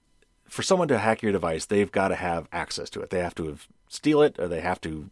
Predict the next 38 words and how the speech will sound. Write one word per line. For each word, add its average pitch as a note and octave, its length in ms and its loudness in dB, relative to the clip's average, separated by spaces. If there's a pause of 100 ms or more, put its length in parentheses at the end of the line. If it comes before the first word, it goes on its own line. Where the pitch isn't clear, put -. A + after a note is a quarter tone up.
(140)
get A#2+ 180 2
to A2+ 140 2
it - 80 0
when F2+ 120 -2
you're E2 100 -6
not D#2 160 -8
around. A2+ 500 4 (680)
You F2+ 80 -4
know, D2+ 320 -6
this - 160 -4
could F2+ 160 -4
be F2 140 -4
the D#2+ 80 -4
quote-unquote F2 560 -2
evil G#2+ 260 0
maid F#2 460 2
attack, F#2 560 -4 (800)
where D#2 280 -4
your E2+ 280 -8
device E2+ 440 -4
is E2 120 -10
in D#2 80 -6
your - 80 -6
home E3+ 560 2
and A2 200 0
you're G#2+ 220 2
not G2+ 340 0
watching G2+ 360 2
it G2 120 -2
when F#2 120 -4
your F2+ 80 -2
maid F#2+ 240 0
is E2+ 100 -4
there F#2 220 2
and E2+ 100 -2
your F2 80 -6
maid F2 260 -4
is E2 360 -8